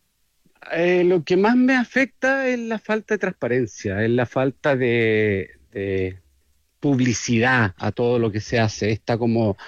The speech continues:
opacidad, que es la palabra que usa mucha gente, respecto de lo que está pasando en el club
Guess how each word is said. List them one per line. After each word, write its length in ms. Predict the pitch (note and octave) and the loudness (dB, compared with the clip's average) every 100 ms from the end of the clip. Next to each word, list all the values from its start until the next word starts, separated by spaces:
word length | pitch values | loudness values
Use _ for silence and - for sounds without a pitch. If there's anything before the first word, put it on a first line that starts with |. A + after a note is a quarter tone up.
| - - | -20 -14
opacidad, 680 | - A2+ A2+ G2 A2+ B2+ B2 | -6 -2 -2 -2 0 0 2
que 100 | G#2 | 0
es 60 | G#2+ | 0
la 120 | A2 | 0
palabra 380 | G#2+ A2 A#2 G#2 | 0 0 0 0
que 80 | G#2+ | -2
usa 180 | G#2+ A2+ | -2 0
mucha 280 | A#2+ - | 0 0
gente, 460 | A2+ C#3 A#2+ - B2 - - - - | -2 0 -2 -2 -4 -4 -16 -20 -8
respecto 520 | B2 A#2+ - E3+ F3+ | -4 -2 -2 0 2
de 60 | E3+ | 2
lo 120 | E3 | 2
que 60 | D3+ | -2
está 240 | - F3 | -4 -2
pasando 500 | F#3+ - G3+ G3 G3+ | -2 -2 -2 -2 0
en 100 | G3+ | 0
el 140 | F3+ | 0
club 400 | - A3+ B3 A3+ | -2 0 2 0